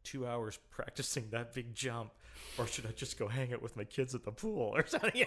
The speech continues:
know? And, <clears throat> and when you, when you have family, you begin to, you know, think about those sorts of things. Um,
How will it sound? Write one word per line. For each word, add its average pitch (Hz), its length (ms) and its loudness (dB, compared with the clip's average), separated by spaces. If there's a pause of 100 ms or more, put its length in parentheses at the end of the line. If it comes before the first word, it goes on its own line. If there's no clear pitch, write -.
know? 202 100 6 (360)
And, 160 280 6
<clears throat> - 680 -8
and 160 200 6
when 175 140 6
you, 165 220 2
when 160 140 0
you 165 80 2
have 170 200 0
family, 175 320 0
you 123 60 0
begin 135 340 0
to, 127 600 2 (500)
you - 160 -10
know, 131 80 -2
think 175 240 -6
about 123 180 0
those 110 140 0
sorts - 220 -6
of 101 60 -8
things. 87 400 -6
Um, 92 300 -4